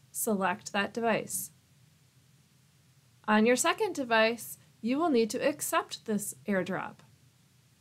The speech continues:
It will ask where you want to import it in.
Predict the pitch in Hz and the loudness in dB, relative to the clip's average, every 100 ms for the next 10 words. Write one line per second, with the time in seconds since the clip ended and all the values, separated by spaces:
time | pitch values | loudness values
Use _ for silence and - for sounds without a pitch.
0 | _ _ _ _ _ _ _ _ _ _ | _ _ _ _ _ _ _ _ _ _
1 | _ _ _ _ _ _ _ _ _ _ | _ _ _ _ _ _ _ _ _ _
2 | _ _ _ 247 233 247 - 226 285 - | _ _ _ -2 2 2 4 4 4 0
3 | 226 220 226 226 220 220 - 208 208 202 | 0 0 0 2 2 0 0 2 2 2
4 | 202 214 262 233 175 180 | -2 0 0 -2 -2 -6